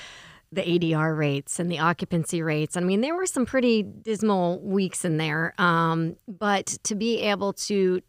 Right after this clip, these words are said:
to be very forward-looking and to go back to your contacts and, and be able to reschedule things that, um, had been canceled, be-, you know, by the event planner themselves, but then to be able to open and to open with a plan was very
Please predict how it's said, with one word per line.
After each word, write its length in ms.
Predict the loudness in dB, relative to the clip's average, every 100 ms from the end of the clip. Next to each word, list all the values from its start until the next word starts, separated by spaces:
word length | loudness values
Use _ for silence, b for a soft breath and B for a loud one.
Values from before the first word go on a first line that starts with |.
| -8
to 300 | -2 0 0
be 200 | -2 0
very 340 | 2 2 0
forward-looking 920 | -2 0 2 2 0 0 -4 -4 -8 -10 B B B
and 120 | 0
to 40 | 2
go 200 | 2 2
back 200 | 0 0
to 60 |
your 120 | -4 -2
contacts 640 | 0 0 0 -2 -2 -4
and, 180 | -2 -2
and 180 | 0 2
be 120 | 2
able 140 | 0
to 120 | -2 -4
reschedule 600 | -2 -2 0 0 0 0
things 380 | 2 2 0 0
that, 260 | 0 0 -2
um, 220 | -2 -2
had 240 | -2 -4 -2
been 180 | -2
canceled, 540 | -2 -2 -2 -2 -4 -4
be-, 180 | -6 -8 -8
you 120 | 0 2
know, 80 |
by 260 | 4 4 4
the 160 | 2 0
event 300 | 0 -2 -4
planner 340 | -4 -2 -2
themselves, 560 | -2 -2 -2 -2 -2 -8 B B B B
but 140 | 0
then 160 | 0 0
to 80 |
be 180 | 0 0
able 160 | 2 0
to 160 | -4 -2
open 480 | 2 2 2 0 -2
and 160 | -2 -4
to 100 | -2
open 260 | -2 0 0
with 160 | -2
a 20 | -6
plan 580 | -10 -8 -8 -8 -12 -14 B B
was 200 | -4 -2
very 340 | 0 0 0